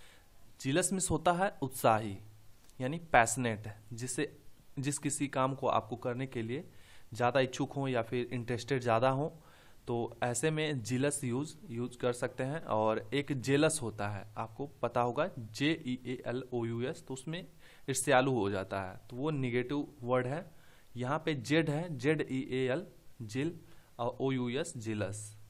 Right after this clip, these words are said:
जीलस वर्ड जो है वो जिल से ही बना है, ओ यू एस यदि हटा देंगे तो इस,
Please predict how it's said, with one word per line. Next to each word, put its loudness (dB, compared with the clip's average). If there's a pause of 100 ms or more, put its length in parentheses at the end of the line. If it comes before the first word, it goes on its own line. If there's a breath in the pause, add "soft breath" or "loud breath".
(1300 soft breath)
जीलस 4
वर्ड 10
जो 4
है 4
वो 4
जिल 8
से 4
ही 6
बना 4
है, 2
ओ 4
यू 4
एस 2
यदि 4
हटा 6
देंगे 0
तो -2
इस, -6